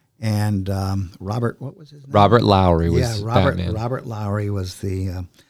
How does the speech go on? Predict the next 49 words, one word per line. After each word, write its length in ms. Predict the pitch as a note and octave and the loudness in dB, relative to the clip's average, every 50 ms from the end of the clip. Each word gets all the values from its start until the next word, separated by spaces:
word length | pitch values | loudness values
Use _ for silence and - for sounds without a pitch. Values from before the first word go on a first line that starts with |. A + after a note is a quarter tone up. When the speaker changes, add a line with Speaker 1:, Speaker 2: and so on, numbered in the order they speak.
| _ _ _ _ _ G#2 | _ _ _ _ _ -10
Speaker 1:
uh, 140 | G2+ G2 G2 | -8 -6 -6
Batman 560 | F#2 G#2+ G#2+ G#2+ - - A2 G2+ F#2 F2+ F2 | -4 -4 -4 -4 -4 -6 -6 -6 -6 -8 -8
in 120 | F2 E2+ F2 | -10 -10 -10
that. 320 | F2 F2 F2 - _ - | -12 -14 -18 -20 _ -14
Speaker 2:
Mm-hmm. 340 | G2 F#2+ F#2 F2+ F2+ F#2 F#2 | -8 -8 -6 -6 -4 -6 -6
Speaker 1:
It's 300 | F#2 - - - - - | -8 -10 -12 -20 -16 -8
Speaker 2:
And 340 | - A2+ B2 B2 A#2+ A#2+ - - | 0 4 6 6 6 4 2 2
his, 340 | - A#2 B2+ B2 - - - - | 4 6 6 6 4 0 -4 2
uh, 160 | - G#2+ G#2 | 4 4 4
the 140 | G2 G2+ G2+ | 6 4 4
bad 320 | F2+ A#2+ A2+ A2+ A#2 A2 | 4 4 6 6 4 4
guy 120 | G2 G#2 G2+ | 4 4 4
in 120 | G2 G2 | 6 4
that 180 | G2 F#2+ F#2+ - | 4 4 2 2
was 380 | F#2 F#2+ F#2+ F#2 F2+ F2 - | 2 2 4 4 2 0 -2
the 140 | - - F#2+ | -4 -4 -4
Wizard. 500 | F2 F2+ G2 F#2+ D#2+ E2+ - - - - - _ _ _ - | 0 2 2 2 0 -2 -8 -10 -12 -14 -16 _ _ _ -4
Speaker 1:
Mm-hmm. 180 | A2+ A#2+ A#2 G2 | -2 0 0 2
Speaker 2:
I 40 | G2 | 0
remember 260 | G2+ G2 F#2+ F#2 F#2 | 0 0 0 0 0
that. 240 | F2 F2 F2+ F2+ - | 0 -2 -2 -4 -2
It's 240 | - G#2+ A#2+ A#2 G2+ | -2 -2 -2 -2 -6
Speaker 1:
Yeah, 80 | F#2+ F2 F2 F2+ | -8 -10 -4 2
Speaker 2:
uh, 100 | - B2+ A#2 | 4 4 4
Speaker 1:
yeah. 60 | G2 | 4
Speaker 2:
funny 220 | F#2+ D#3+ D#3+ D#3+ | 4 4 6 6
that 160 | D3 C3 A#2 - | 6 4 4 4
they 80 | C3 | 4
didn't 200 | A#2+ B2 A#2+ A2+ | 4 4 4 4
do 120 | G#2 A#2 G#2 | 4 4 4
the 100 | G2+ F#2 | 4 2
Joker 520 | D#2+ - G#2+ G#2 A2 G#2 - G#2 G2 F#2 | 4 6 6 6 6 6 4 2 2 4
or 200 | F2 F#2 G2 F#2+ | 4 2 2 2
somebody 320 | - - A2+ G#2 G2 G2 | 2 0 0 0 2 0
that 140 | F2+ F#2+ F2+ | 0 0 -2
would 120 | F2 G2 G2 | -2 -2 -2
have 60 | E2 | 0
been 280 | F#2+ F#2+ F2+ F2+ E2+ - _ _ _ _ - | -2 -2 -2 -2 -6 -8 _ _ _ _ -8
Speaker 1:
Yeah. 320 | - A2+ G#2+ G#2 G2+ G2 G2 G2 - | -6 -4 -4 -4 -6 -8 -10 -8 0
Speaker 2:
recognizable, 800 | - A#2 A#2 - A2 F#2 F#2 F#2+ G2 G2 F#2+ F2 E2+ F2+ F2 | 4 4 4 4 2 0 2 2 4 4 2 0 -2 -4 -4
but 200 | E2+ F2 F2+ E2 | -4 -4 -6 -6
the 80 | - F#2 | -4 -2
Wizard. 380 | F#2 G2+ G#2 F2+ E2+ E2+ E2 A#2+ | 0 2 0 0 0 -4 -4 -4
Speaker 1:
The 60 | B2 | -2
Wizard, 460 | B2 C3+ C#3 C3+ - B2 A#2 A2+ G2+ | 0 2 2 2 0 -2 -4 -4 -4
he 160 | A2+ A#2 B2 | -2 -2 0
was 200 | B2 A#2+ A#2 G2+ | 0 0 -2 -2
Speaker 2:
Mm-hmm. 640 | G2+ G#2+ G2 - - - D#3 - - D#3+ D#3+ - | -4 -4 -6 -6 -2 0 0 0 2 0 0 0
Speaker 1:
the, 40 | A#2+ | -2